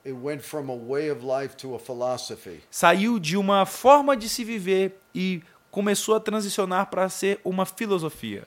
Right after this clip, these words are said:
Speaker 1: And instead of focusing on the resurrection of Christ and the incarnation of Christ,
Speaker 2: E ao invés de focar na ressurreição de Cristo, na encarnação de Cristo,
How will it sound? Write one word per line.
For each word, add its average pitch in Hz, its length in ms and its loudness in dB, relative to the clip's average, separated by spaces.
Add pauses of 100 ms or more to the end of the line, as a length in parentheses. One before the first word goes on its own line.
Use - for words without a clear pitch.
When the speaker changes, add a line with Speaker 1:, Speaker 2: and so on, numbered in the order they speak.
(160)
Speaker 1:
And 117 160 -12
instead 151 420 -8
of 139 80 -6
focusing 151 920 -8
on 131 220 -8
the 120 100 -8
resurrection 131 960 -8 (240)
of 110 180 -14
Christ 143 560 -6
and 120 140 -10
the 120 160 -10
incarnation 131 680 -10
of 113 100 -14
Christ, 110 400 -8
Speaker 2:
E 180 300 2
ao 185 100 6
invés 185 340 2
de 180 80 -4
focar 180 540 2
na 165 120 -4
ressurreição 160 640 -8
de 160 120 -8
Cristo, 160 560 -8
na 143 240 0
encarnação 170 640 -2
de 151 120 -2
Cristo, 151 580 -8